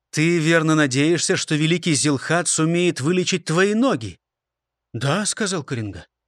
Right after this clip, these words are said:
я надеюсь». Велико же намерение Зилхата оградить свою тайну, если он вправду жив и находится в моей стране, а я об этом ведать не ведаю, проговорил Конис.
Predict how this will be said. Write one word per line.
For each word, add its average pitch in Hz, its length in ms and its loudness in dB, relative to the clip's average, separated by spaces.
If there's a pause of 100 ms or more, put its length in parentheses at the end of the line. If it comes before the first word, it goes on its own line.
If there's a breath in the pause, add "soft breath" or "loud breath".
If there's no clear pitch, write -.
(200)
я 127 320 -2
надеюсь». 170 720 -4 (1000)
Велико 220 640 0
же 240 160 0
намерение 180 640 2
Зилхата 151 580 0
оградить 143 400 0
свою 131 300 -2
тайну, 156 400 0
если 135 340 0
он 139 140 0
вправду 139 520 0
жив 120 400 -4
и 160 40 -2
находится 135 580 -2
в - 20 -2
моей 123 280 0
стране, 123 600 -4 (380)
а 131 140 -2
я 135 260 2
об 143 140 0
этом 165 240 -2
ведать 196 440 -4
не 156 140 -2
ведаю, 95 400 -8 (240)
проговорил 117 460 -4
Конис. - 500 -10